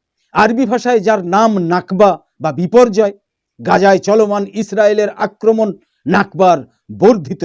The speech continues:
সংস্করণ। ইসরায়েলের ভাষায় প্যালেস্টাইনিদের ব্যাপকভাবে বাস্তুচ্যুত করার জন্যই এবার পরিকল্পনা করা হয়েছে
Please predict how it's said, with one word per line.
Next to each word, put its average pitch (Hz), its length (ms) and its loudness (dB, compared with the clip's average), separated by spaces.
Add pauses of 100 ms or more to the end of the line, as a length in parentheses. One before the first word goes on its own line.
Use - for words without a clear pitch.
(120)
সংস্করণ। 123 580 -12 (440)
ইসরায়েলের 185 600 2
ভাষায় 180 400 -2 (340)
প্যালেস্টাইনিদের 208 880 2 (380)
ব্যাপকভাবে 208 640 0 (380)
বাস্তুচ্যুত 208 640 -4 (120)
করার 202 240 0 (160)
জন্যই 208 380 2 (160)
এবার 180 240 2
পরিকল্পনা 180 760 -2
করা 165 240 -4
হয়েছে 156 300 -8